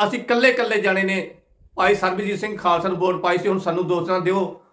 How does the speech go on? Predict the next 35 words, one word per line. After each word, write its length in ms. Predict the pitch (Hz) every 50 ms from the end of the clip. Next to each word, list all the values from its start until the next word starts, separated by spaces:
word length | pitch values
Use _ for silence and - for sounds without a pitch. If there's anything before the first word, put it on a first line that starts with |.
| _ -
ਤੁਸੀਂ 200 | - 180 160 202
ਲੋਕੋ 300 | 180 190 175 - 214 208
ਜਿਹੜੇ 200 | 190 196 208 214
ਹੁਣ 200 | 196 180 185 190
ਨੇ 340 | 190 190 196 196 190 185 - - _ _ -
ਜਾਂ 160 | 160 180 190 180
ਮੀਡੀਆ 300 | 180 185 190 220 226 214
ਨੂੰ 120 | 208 190
ਬੇਨਤੀ 300 | 175 185 185 180 185 196
ਕੀਤੀ, 260 | - 190 185 185 - 196
ਉਹਨਾਂ 200 | 190 202 208 202
ਨੇ 280 | 196 190 156 - - - - _ _ -
ਵੱਖ-ਵੱਖ 540 | 147 170 175 175 180 175 175 180 180 - -
ਅਦਾਰਿਆਂ 260 | - 180 175 180 185
ਨੂੰ 100 | 190 202
ਬੇਨਤੀ 300 | 185 190 185 180 202 190
ਕੀਤੀ 220 | 190 190 - - 202
ਆ, 60 | 185
ਲੋਕਾਂ 300 | 175 170 170 165 202 196
ਨੂੰ 140 | 202 202 196
ਅਪੀਲ 220 | - 196 185 202 190
ਕੀਤੀ 260 | 196 - - 185 190
ਆ 160 | 185 175 151 - - - - _ _ _ _ _ _ _ _ _ -
ਕਿ 140 | 208 208 208
ਤੁਸੀਂ 360 | 208 202 185 202 214 214 202
ਜਿਹੜਾ 240 | 196 208 208 202 175
ਹੈਗਾ 240 | 165 175 190 196 196
ਗਾ, 220 | 196 190 190 185
ਬਹੁਤ 360 | - 160 160 175 202 226 -
ਵੱਡਾ 200 | 190 185 175 180
ਜਿਹੜਾ 220 | 180 190 190 185 185
ਇਹ 60 | 185
ਮਸ਼ੀਨਾਂ 360 | 185 175 - 180 170 185 180
ਦੇ 80 | 180 180
ਵਿੱਚ 200 | 175 165 175